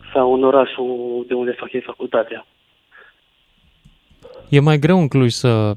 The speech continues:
Speaker 2: devii independent la prețurile pe care le aveți voi acolo la case și
Speaker 1: Uite,
Speaker 2: la
Speaker 1: multă, multă
Speaker 2: chirii.
Speaker 1: lume zice lucrul acesta, dar și prețurile sunt, uh, destul de mari, uh, prețurile,
Speaker 2: Și
Speaker 1: salariile.
Speaker 2: salariile. Aha, deci se și câștigă mai bine.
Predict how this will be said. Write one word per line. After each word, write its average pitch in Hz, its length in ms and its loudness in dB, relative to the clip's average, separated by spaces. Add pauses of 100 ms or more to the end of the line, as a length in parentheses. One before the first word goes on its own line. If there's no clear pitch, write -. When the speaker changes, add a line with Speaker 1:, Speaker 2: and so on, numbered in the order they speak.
Speaker 2:
devii 120 300 0
independent 107 640 0
la 107 100 0
prețurile 107 760 -4 (1000)
pe 120 100 4
care 113 220 0
le 107 100 2
aveți 104 220 0
voi 107 120 0
acolo 104 240 -2
la 104 80 0
case 107 280 -4
și - 60 4
Speaker 1:
Uite, 151 200 4
Speaker 2:
la 139 80 2
Speaker 1:
multă, 185 340 2
multă 170 260 -2
Speaker 2:
chirii. 151 160 4
Speaker 1:
lume 135 140 0
zice 131 200 -8
lucrul 131 280 -4
acesta, 131 540 -4
dar 139 280 0
și 185 80 -6
prețurile 139 600 0 (120)
sunt, 131 280 -2 (100)
uh, 120 380 -4
destul 127 280 -6
de 131 120 0
mari, 113 360 -4
uh, 135 200 6
prețurile, 123 420 -2
Speaker 2:
Și - 80 -12
Speaker 1:
salariile. 131 260 6
Speaker 2:
salariile. 120 420 2 (560)
Aha, 120 380 2 (200)
deci 127 180 0
se 135 160 0
și 123 140 -4
câștigă 127 360 0
mai 120 180 2
bine. 107 280 -4